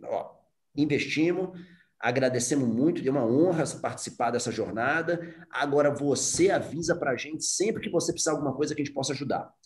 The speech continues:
Então, ele quer contratar um diretor de tecnologia, ele quer abrir uma porta na, num grande grupo agrícola, numa trade, numa revenda, numa indústria, o que for,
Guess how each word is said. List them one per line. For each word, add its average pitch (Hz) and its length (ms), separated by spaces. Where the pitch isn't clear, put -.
Então, 160 260
ele 135 140
quer 147 180
contratar 131 400
um 131 40
diretor 123 300
de 120 80
tecnologia, 113 1160
ele 131 160
quer 135 240
abrir 135 220
uma 117 120
porta 120 320
na, 107 380
num 104 180
grande 127 260
grupo 110 280
agrícola, 110 420
numa 127 180
trade, 123 400
numa 147 160
revenda, 120 540
numa 135 260
indústria, 131 380
o - 60
que - 40
for, 170 240